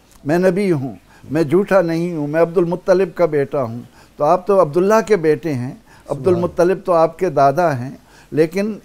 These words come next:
Speaker 1: इस तरह मुहद्दिसीन को, मुफस्सिरीन को ये वजाहत क्यों करना पड़ी कि रसूलुल्लाह सल्लल्लाहु अलैहि वसल्लम का जो शजरा नसब है, वो पाक पुश्तें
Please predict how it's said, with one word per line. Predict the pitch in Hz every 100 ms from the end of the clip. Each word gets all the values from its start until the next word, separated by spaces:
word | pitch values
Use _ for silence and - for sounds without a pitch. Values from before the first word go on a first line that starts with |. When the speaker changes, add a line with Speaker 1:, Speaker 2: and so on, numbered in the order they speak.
| -
Speaker 1:
इस | 190 -
तरह | 185 180 185
मुहद्दिसीन | 175 156 135 170 - 160 175
को, | 147 165
मुफस्सिरीन | 170 139 135 131 151 143 160
को | 151 165
ये | 147
वजाहत | 131 127 123 139 160 -
क्यों | 175 233
करना | 196 170 143
पड़ी | 127 117 123 165 - _ _ _
कि | -
रसूलुल्लाह | 151 147 196 185 180 190
सल्लल्लाहु | 185 180 165 151 151 156 156
अलैहि | 143 143
वसल्लम | 139 127 127 143 190 185
का | 151 151
जो | 139
शजरा | 120 131 127 127
नसब | 120 151 - 147 101
है, | - - _ _ _ _ _ _ _ _ _ _ _ _ _ _ _ _ -
वो | 156
पाक | 170 160 165 185 185
पुश्तें | 165 170 - - 123